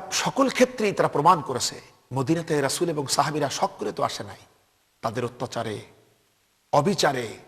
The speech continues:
জর্জরিত হয়ে, অতিষ্ঠ হয়েই তো তারা এসছে। আর আজকে কি এক আকর্ষণে রাসূল পাক সাল্লাল্লাহু আলাইহি সাল্লাম ছুটে যাচ্ছেন সেই কাবার দিকে নিরস্ত্র অবস্থায়। যেন প্রত্যেকেই বুঝছিল,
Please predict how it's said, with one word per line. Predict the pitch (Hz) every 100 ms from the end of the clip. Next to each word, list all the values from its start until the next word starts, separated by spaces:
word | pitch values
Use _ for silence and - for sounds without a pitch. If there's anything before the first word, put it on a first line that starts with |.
| -
জর্জরিত | 175 165 180 170 -
হয়ে, | 156 147
অতিষ্ঠ | 147 277 - 214
হয়েই | 160 269
তো | -
তারা | - 127
এসছে। | - - 104 - _ _ _
আর | - 107
আজকে | 117 - 113
কি | - 151
এক | 123
আকর্ষণে | - - 151 - - - - _ _ _ _ _ _
রাসূল | - 123 127 123
পাক | 120 -
সাল্লাল্লাহু | 131 117 113 127 -
আলাইহি | 117
সাল্লাম | - 117 113 107 - _ _ _
ছুটে | 240 185
যাচ্ছেন | 147 - 135
সেই | 131 135
কাবার | 120 123 165 139
দিকে | 131 135 113 - - _ _
নিরস্ত্র | 123 190 220 - 156
অবস্থায়। | 135 - - 120 90 - - _ _ _ _ _ -
যেন | 104 135 127 127 -
প্রত্যেকেই | 175 - 240 233
বুঝছিল, | 151 156 - 160